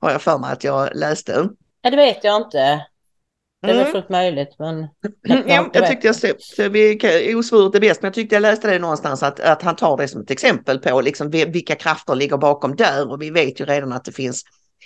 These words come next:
Speaker 1: eh, Yüksel själv har kopplingar till Grå vargarna och, eh, ja, Erdogan och lite annat, eh, smått och gott. Men nu kommer, eh, <laughs> den eldfängde herr Allard och kastar in en brandfackla här i debatten, Ingrid. Och, eh,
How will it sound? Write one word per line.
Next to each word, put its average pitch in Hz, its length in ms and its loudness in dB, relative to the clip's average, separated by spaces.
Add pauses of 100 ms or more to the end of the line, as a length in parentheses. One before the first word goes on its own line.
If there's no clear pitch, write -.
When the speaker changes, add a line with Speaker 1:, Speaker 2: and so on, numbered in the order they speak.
(260)
Speaker 1:
eh, 151 220 0
Yüksel 143 300 -6
själv 262 380 2
har 160 260 4
kopplingar 147 500 0
till 139 200 0
Grå 131 240 2
vargarna 190 760 4
och, 156 420 -6
eh, 135 280 0
ja, - 240 -8 (260)
Erdogan 139 640 0
och 120 220 -10
lite 131 220 -6
annat, 131 320 -10
eh, 131 60 -6 (260)
smått - 520 -4
och 160 60 -4
gott. 147 180 2 (680)
Men 294 140 2
nu 339 60 -2
kommer, 269 640 0
eh, 233 520 6 (400)
<laughs> - 60 -20
den 196 440 4
eldfängde 254 1120 2
herr 180 460 4
Allard 240 720 4
och 196 200 -2
kastar 196 420 -2
in 180 260 -2
en 156 160 0
brandfackla 190 1040 0
här 175 260 2
i 147 60 2
debatten, 151 520 0
Ingrid. 131 460 -4
Och, 151 320 4
eh, 151 220 4